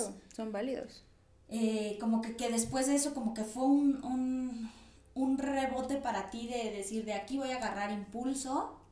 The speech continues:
Speaker 1: Exacto.
Speaker 2: Y de lo malo, lo bueno, ¿no? Entonces creo que saliste.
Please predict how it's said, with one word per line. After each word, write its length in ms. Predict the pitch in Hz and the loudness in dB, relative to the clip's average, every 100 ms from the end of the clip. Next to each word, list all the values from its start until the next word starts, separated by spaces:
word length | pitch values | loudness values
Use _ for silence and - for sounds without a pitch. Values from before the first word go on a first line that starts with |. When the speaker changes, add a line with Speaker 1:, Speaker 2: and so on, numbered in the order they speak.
| - | -14
Speaker 1:
Exacto. 380 | 202 - - - - - - - | -14 -14 -16 -18 -18 -20 -20 -14
Speaker 2:
Y 380 | 208 202 196 196 | -10 -8 -6 -4
de 100 | 202 | 0
lo 140 | 208 | 2
malo, 320 | 208 226 254 262 | 4 4 2 0
lo 160 | 214 | -2
bueno, 280 | 180 180 170 | -4 -6 -8
¿no? 140 | 170 233 | -8 -6
Entonces 340 | 254 226 254 | -6 -6 -6
creo 200 | - 233 | -6 -8
que 100 | 233 | -8
saliste. 580 | - 208 226 - 190 175 | -10 -8 -8 -8 -12 -14